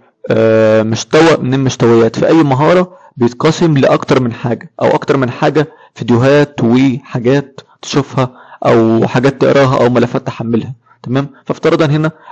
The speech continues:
"A request from your boss"، يعني، آه، انت في شغل وهتاخد طلب من ال-، صاحب الشغل نفسه، فافترضا كده يعني. تمام.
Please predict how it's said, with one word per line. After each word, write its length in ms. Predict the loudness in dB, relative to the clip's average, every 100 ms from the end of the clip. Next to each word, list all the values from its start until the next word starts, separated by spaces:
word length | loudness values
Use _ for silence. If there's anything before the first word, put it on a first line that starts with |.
| -4 0
"A 20 |
request 500 | 0 0 -2 0 -6 0
from 260 | 0 0 0
your 360 | 2 2 0 -4 _ -2 -2
boss"، 320 | -2 -8 -18 -20 -10 -2
يعني، 380 | 0 0 -2 -4 -12 -20 -20 _ -4
آه، 440 | 0 2 2 0
انت 260 | -2 -2 -6
في 240 | -6 -10
شغل 460 | -2 0 2 -2 -4 -14 -2
وهتاخد 760 | 2 2 2 0 -4 -4 -4
طلب 340 | 0 0 0 -2
من 280 | -4 -2 -4 -4
ال-، 760 | -4 -2 0 0 0 0 -2 -10 _ _ _ -14
صاحب 480 | -6 -4 -2 -4 -2
الشغل 340 | -4 -2 -2
نفسه، 280 | -4 -6 -16 -18 _ -20 -10
فافترضا 460 | -6 0 0 0
كده 260 | -2 -2 -2
يعني. 160 | -4 -12 _ _ _ _ _ _ _ _ _ _ _ _ _ -8
تمام. 320 | -4 -2